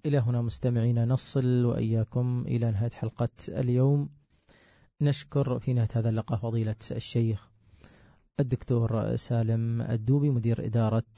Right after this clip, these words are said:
الوعظ والإفتاء بدائرة الشؤون الإسلامية بالشارقة.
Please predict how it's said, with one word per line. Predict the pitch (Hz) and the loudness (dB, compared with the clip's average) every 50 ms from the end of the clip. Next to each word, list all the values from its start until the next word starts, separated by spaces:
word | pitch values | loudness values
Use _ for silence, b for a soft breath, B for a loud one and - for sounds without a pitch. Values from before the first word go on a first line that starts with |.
| - - - _ _ _ - - | -20 -20 -20 _ _ _ -2 0
الوعظ | 139 127 120 117 120 104 95 101 113 | 2 4 4 4 4 2 2 0 0
والإفتاء | 120 131 120 113 - - - 135 143 165 | 0 0 0 -2 -4 -2 0 2 2 2
بدائرة | 160 143 131 117 123 120 113 117 131 110 - 117 | 2 2 2 2 2 2 0 0 -2 -4 -4 -6
الشؤون | 110 - - 120 113 113 110 110 110 | -6 -4 -4 -2 -2 0 0 0 -2
الإسلامية | 110 107 107 113 - - 113 113 110 107 110 113 113 113 107 | -2 -2 -4 -6 -6 -4 -2 0 0 0 0 0 0 0 0
بالشارقة. | 101 98 107 107 104 104 - - - - - 147 156 156 - - 170 165 | 0 0 -2 -2 -2 -2 -4 -6 -4 0 0 2 2 2 2 0 -2 -2